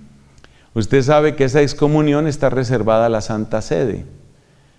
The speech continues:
Entonces yo le dije eso, le dije, "Bueno, pues usted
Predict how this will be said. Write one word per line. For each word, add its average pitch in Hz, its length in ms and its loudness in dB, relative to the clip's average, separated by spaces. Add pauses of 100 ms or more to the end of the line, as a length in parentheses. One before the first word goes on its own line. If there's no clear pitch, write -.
(680)
Entonces 123 640 0
yo 135 120 4
le 139 340 6
dije 127 400 2
eso, 175 220 0
le 104 160 2
dije, 110 280 0
"Bueno, 117 340 0
pues 95 300 -6
usted 107 340 -2